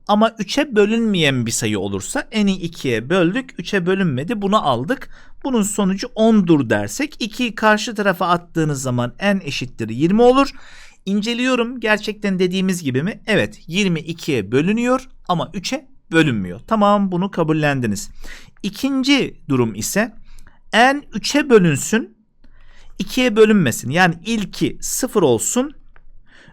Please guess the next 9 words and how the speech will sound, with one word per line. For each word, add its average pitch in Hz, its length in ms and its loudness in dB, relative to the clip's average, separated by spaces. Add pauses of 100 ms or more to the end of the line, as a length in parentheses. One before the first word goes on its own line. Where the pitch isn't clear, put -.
(160)
üçe 208 380 2
bölündüğünü 202 600 4
varsayalım. 131 760 2 (500)
Sonuç 240 500 -2
on 240 220 6
çıkıyorsa 160 720 -2 (680)
n 254 220 4
eşittir 185 560 0
buradan 156 280 0